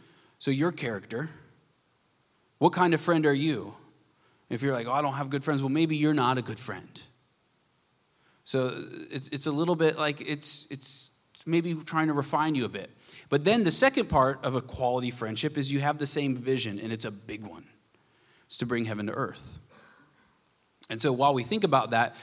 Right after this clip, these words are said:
quality friendships, there's some mistakes we make. First mistake is we make friendship the goal.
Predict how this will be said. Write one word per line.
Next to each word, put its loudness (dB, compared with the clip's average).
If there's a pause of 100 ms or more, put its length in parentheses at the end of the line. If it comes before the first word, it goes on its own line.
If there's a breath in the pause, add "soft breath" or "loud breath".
(320 loud breath)
quality 2
friendships, -2
there's 0
some -2
mistakes -2
we -8
make. -12 (1000 soft breath)
First 6
mistake 0 (580 soft breath)
is -4
we 4
make 0
friendship 2
the -2
goal. 4